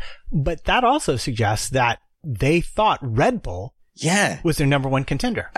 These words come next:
Speaker 2: And, and okay, it's easy to say in hindsight that they weren't a contender today, but in previous history, they have been a contender at Mexico.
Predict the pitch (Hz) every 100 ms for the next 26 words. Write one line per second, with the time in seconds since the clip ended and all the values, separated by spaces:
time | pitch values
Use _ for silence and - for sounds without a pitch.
0 | - 190 190 165 104 92 113 165 180 147
1 | 147 113 123 117 113 107 120 104 98 69
2 | 78 - _ - 101 92 85 87 90 90
3 | 90 113 110 95 90 90 87 95 87 76
4 | 80 73 69 95 - 123 107 113 120 117
5 | 127 151 117 104 95 - 143 135 - 85
6 | 82 110 127 _ - 208 285 208 147 110
7 | 104 113 95 90 78 85 - - 82